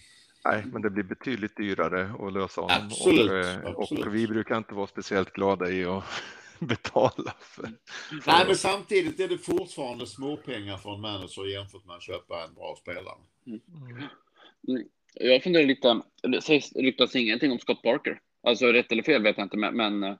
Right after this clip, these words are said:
Speaker 3: men han borde
Speaker 2: Ja, mycket,
Speaker 3: rimligtvis
Speaker 2: mycket, mycket lite. Han har fått sparken
Speaker 3: Ja.
Speaker 2: från Fulham och sparken från Bournemouth, som egentligen är mindre och sämre klubbar, eh,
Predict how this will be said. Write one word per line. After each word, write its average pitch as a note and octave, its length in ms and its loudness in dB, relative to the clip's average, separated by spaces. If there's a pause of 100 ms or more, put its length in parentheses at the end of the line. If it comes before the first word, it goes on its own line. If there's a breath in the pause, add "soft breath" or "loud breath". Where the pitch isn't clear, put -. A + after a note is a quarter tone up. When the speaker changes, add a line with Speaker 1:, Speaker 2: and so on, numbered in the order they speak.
(100)
Speaker 3:
men G#2 260 0
han G#2+ 240 -2
borde A2 300 4
Speaker 2:
Ja, A2 60 8
mycket, E3+ 340 8
Speaker 3:
rimligtvis C#3 100 8
Speaker 2:
mycket, - 340 4
mycket F3 320 4
lite. D3 380 4
Han C#3 100 0
har C3+ 60 0
fått C#3+ 180 -6
sparken C#3 460 2
Speaker 3:
Ja. A2+ 60 -4
Speaker 2:
från A2+ 120 -10
Fulham A2+ 440 -4
och G2 60 -16
sparken - 460 -4
från G2 140 -12
Bournemouth, G2 440 -6
som G#2+ 200 -8
egentligen G#2+ 640 -8
är G2 200 -2 (440 soft breath)
mindre G#2 760 0
och - 320 -6
sämre G2+ 420 -2
klubbar, G2+ 520 -2 (240)
eh, - 460 -6